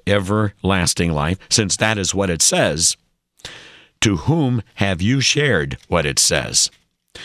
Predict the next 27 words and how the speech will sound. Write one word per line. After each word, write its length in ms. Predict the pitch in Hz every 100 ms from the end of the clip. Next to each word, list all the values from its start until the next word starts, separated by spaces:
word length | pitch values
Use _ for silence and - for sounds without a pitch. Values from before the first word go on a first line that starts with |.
| - -
The 100 | 87
Holy 240 | 80 101 95
Spirit 380 | - 92 82
works 400 | 76 87 - - -
through 300 | - 104 87
what 180 | 69 76
it 120 | 69
says, 440 | - 85 71 78 - - - -
and 160 | 87 90
someone 440 | - 139 107 98
may 160 | 98 101
be 180 | 107
in 160 | 98 80
heaven 420 | 98 113 92 90 - - -
as 220 | - 92 80
a 40 |
result 480 | 87 80 87 80 82
of 120 | 76
you 140 | 85
telling 380 | - 87 82 76
them 260 | 76 76 71
that 260 | 76 69
word. 380 | 71 76 67 - - _ _ _ _ _ _ - - _ _ _ _ _ _ _ _ _ _ _ _ _ _ _ _ _ _ _ _ _ _ _ _ _ _ - _ _ - - - -
On 120 | 104
a 80 | 85
southern 440 | - 110 95 85
battlefield 760 | 80 90 82 - 78 78 85